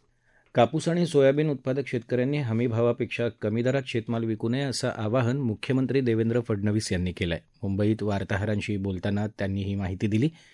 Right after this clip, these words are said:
यासाठी केंद्र आणि राज्य सरकारच्या विविध यंत्रणांच्या माध्यमातून खरेदी केंद्रांचं जाळं निर्माण केलं आहे. या केंद्रांवर शेतकऱ्यांचा संपूर्ण माल खरेदी केला जाईल, असं आश्वासन त्यांनी दिलं. भावी पिढ्या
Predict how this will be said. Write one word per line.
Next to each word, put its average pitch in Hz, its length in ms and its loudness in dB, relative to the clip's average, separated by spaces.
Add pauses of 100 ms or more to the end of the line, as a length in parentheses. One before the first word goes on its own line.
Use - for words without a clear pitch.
(260)
यासाठी 131 460 6
केंद्र 131 320 6
आणि 98 260 4
राज्य 101 280 2
सरकारच्या 101 540 -2
विविध 98 360 0
यंत्रणांच्या 92 600 -2
माध्यमातून 95 580 -2 (360)
खरेदी 120 320 4
केंद्रांचं 104 500 0
जाळं 92 320 0
निर्माण 90 380 0
केलं 95 200 0
आहे. 107 200 -2 (400)
या 127 140 6
केंद्रांवर 127 580 6
शेतकऱ्यांचा 104 680 0
संपूर्ण 107 440 -2
माल 120 320 2
खरेदी 98 300 -2
केला 90 300 -4
जाईल, 87 380 0
असं 98 420 -2
आश्वासन 95 560 -4
त्यांनी 85 300 -8
दिलं. 85 220 -8 (1200)
भावी 107 280 2
पिढ्या 117 380 0